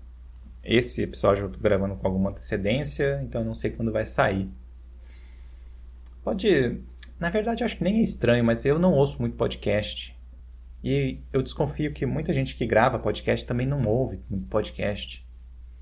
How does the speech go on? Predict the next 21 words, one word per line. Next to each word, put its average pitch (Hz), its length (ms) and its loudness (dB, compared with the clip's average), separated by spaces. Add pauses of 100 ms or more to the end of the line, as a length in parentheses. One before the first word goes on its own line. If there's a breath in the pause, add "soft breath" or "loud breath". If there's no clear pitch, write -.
(760)
É - 60 -16
só 123 180 -2
um, 131 240 -4 (160)
eu - 140 0
não 120 60 2
sei. - 340 0 (180)
Não 98 160 -4
sei - 140 0
porque - 140 0
eu - 20 6
falei 95 260 2
isso, 104 160 -2
porque 104 420 -2
não 101 180 -4
tem 107 180 -4
nenhuma 107 420 -4
base 95 380 2
pra, - 480 -4 (1120 soft breath)
pra 101 140 6
esse 98 160 2
achismo. 95 600 0